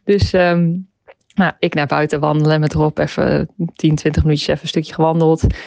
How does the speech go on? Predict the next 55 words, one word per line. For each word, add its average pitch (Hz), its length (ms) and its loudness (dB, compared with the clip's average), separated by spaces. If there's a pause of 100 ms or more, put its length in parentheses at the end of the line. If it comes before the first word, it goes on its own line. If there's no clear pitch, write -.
(300)
En, 175 300 2
eh, 160 260 2
toen 160 100 0
kwamen 170 280 -2
we 156 80 -8
terug 180 380 0
en 175 140 -2
zei: 175 220 -2
"Kom, 247 140 -2
we 185 60 2
pakken 185 260 -4
de 180 60 0
trap. 170 280 0
Want 190 180 -2
ja, 214 200 0
eh, 180 280 2
weet 190 240 -2
je, 220 160 2
de 190 60 2
komende 196 300 0
dagen 185 240 0
lig 165 100 0
ik - 60 -10
toch - 160 -2
alleen 214 180 2
maar 202 100 2
in 185 80 2
bed 190 240 0
en, 170 220 0
eh, 165 80 2 (320)
nu 254 120 4
kunnen 208 220 2
we 185 60 2
nog 180 100 -4
trap - 220 -6
lopen." - 520 -4
Nou 147 160 0
ja, - 100 -12 (140)
ik, 175 240 -2
eh, 156 220 0
lig 160 180 2
op 156 100 -4
de 156 80 0
zesde, 170 500 0
dus, 160 260 -2
eh, 156 100 0
wij, 151 380 2
eh, 151 60 0
zes 175 240 0
trappen 156 420 -4 (400)
omhoog. 185 600 2 (180)
En, 175 380 2
ehm, 165 280 4 (180)
nou 160 180 2
ja, - 80 -4